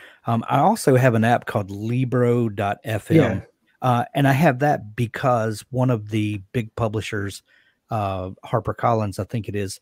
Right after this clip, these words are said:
Speaker 1: sends me audio arcs and they use Libro to do that. And that's the only reason I have it
Speaker 2: Yeah,
Speaker 1: on my
Speaker 2: which is the
Speaker 1: phone.
Speaker 2: library system, right?
Speaker 1: Eh, well, it's, it's that, but it's also, um,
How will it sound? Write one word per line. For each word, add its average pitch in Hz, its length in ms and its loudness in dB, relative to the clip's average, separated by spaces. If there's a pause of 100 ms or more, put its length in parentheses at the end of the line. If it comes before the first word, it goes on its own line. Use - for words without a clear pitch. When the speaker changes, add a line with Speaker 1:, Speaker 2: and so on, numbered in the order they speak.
(240)
Speaker 1:
sends - 500 0
me 110 140 0 (100)
audio 131 560 2
arcs - 520 2 (560)
and 113 480 0
they 120 80 2
use 110 300 -4
Libro 107 500 0
to - 180 -8
do 104 220 0
that. 92 180 -6
And 113 100 -2
that's 104 140 -2
the 113 220 -6
only 139 300 4
reason 110 340 -2
I - 20 -4
have 101 180 0
it 190 60 8
Speaker 2:
Yeah, 147 120 8
Speaker 1:
on - 20 0
my 127 80 0
Speaker 2:
which - 160 2
is 170 80 6
the 185 80 6
Speaker 1:
phone. 160 80 8
Speaker 2:
library 139 460 4
system, 120 420 -4
right? 120 340 -4 (420)
Speaker 1:
Eh, 233 220 -12
well, 226 380 10
it's, - 480 2
it's 175 200 2
that, 170 460 4
but 131 120 2
it's 127 180 0
also, 151 920 2 (100)
um, 110 520 -2